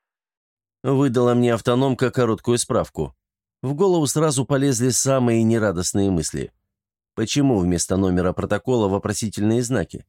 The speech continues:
«Он засекречен», — пояснила моя личная система. «С каких пор я вдруг стал представлять угрозу для рубежья?»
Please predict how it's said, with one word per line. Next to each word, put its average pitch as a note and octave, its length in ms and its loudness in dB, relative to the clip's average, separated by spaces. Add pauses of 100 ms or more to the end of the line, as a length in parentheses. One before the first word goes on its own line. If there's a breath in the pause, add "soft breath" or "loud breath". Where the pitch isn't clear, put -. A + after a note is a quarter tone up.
(460)
«Он G#2+ 300 -6
засекречен», — A#2 800 -12 (380)
пояснила F2+ 560 0
моя E2 240 0
личная D#2+ 420 -4
система. C#2+ 580 -6 (580)
«С - 100 -16
каких A2 360 -2
пор A#2+ 200 0
я A2+ 160 2
вдруг G#2 320 -2
стал A2 280 -2
представлять G#2+ 600 -2
угрозу G#2 480 0
для G2+ 180 0
рубежья?» G2 600 -2